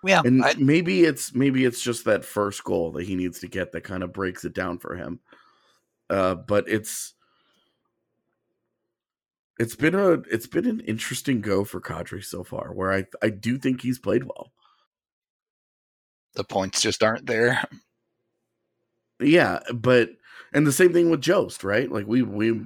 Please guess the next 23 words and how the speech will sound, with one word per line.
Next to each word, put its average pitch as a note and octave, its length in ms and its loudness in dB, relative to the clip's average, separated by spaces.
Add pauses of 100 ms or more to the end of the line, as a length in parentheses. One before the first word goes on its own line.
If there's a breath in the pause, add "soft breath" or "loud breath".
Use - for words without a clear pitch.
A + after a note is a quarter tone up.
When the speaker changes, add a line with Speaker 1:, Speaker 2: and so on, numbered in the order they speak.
(120)
Speaker 2:
basically G#2 440 -2
didn't G#2 220 -6
even G2 160 -4
talk G2+ 300 -2
about - 200 -8
him, F#2 220 -10 (760 soft breath)
but G#2+ 400 2 (540)
Jost A#2 460 2
really, A2 640 2 (260)
uh, F#2+ 380 0
really, G#2+ 520 0 (420)
I G#2 100 0
thought, G#2 220 2
played G#2+ 180 -2
really G2 320 -2
well A2 220 4
last F#2+ 320 -4
night, G2 240 -6 (560 soft breath)
and G#2+ 460 0 (300)
zero E3+ 520 6
ozone F3+ 420 4
starts. - 540 0 (760)
Speaker 1:
Yeah. - 220 0